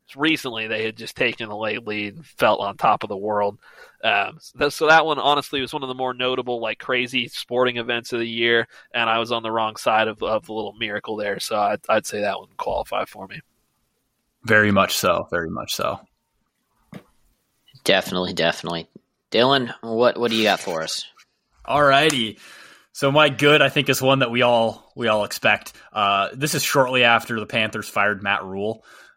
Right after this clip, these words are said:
Speaker 2: I took the Panthers money line as a flyer over the Buccaneers. It was plus four twenty, and that shit hit because the Panthers waxed the Bucs twenty-one to three, and that paid out. And that was a really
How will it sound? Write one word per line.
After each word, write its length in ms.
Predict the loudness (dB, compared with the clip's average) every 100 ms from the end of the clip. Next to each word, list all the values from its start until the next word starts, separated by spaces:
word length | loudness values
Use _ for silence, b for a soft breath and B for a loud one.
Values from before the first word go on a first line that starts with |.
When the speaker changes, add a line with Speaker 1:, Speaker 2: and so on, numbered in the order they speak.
| _ -2
Speaker 2:
I 360 | 2 2 0
took 240 | -6 -8 -8
the 60 |
Panthers 500 | -4 0 0 0 -6
money 380 | -6 -4 -4 -2
line 320 | 0 2 2
as 100 | 0
a 60 | -4
flyer 760 | -12 -6 0 2 2 2 -2
over 180 | -4 -6
the 100 | -8 -6
Buccaneers. 680 | -2 -2 -2 -4 0 0 -2
It 40 | -4
was 140 | -10
plus 500 | -12 -10 0 0 0
four 320 | -4 2 2
twenty, 540 | 2 0 0 2 -2 -4 B B -6
and 120 | -2
that 120 | 0
shit 300 | 0 0 0
hit 420 | -2 2 2 2 -4
because 280 | -6 -4
the 60 | -4
Panthers 460 | 2 2 2 -2 -6
waxed 640 | -6 2 6 6 2 -2
the 80 | -2
Bucs 560 | 0 0 -2 -4 -10 b b b
twenty-one 600 | -2 4 6 6 6 6 4
to 80 |
three, 600 | -2 0 2 2 -2 -8 -6
and 180 | -2 0
that 160 | -2
paid 260 | -2 -2 2
out. 260 | 0 0
And 100 | 0 0
that 100 | 0
was 120 | -6
a 80 | -8
really 440 | -6 -6 -6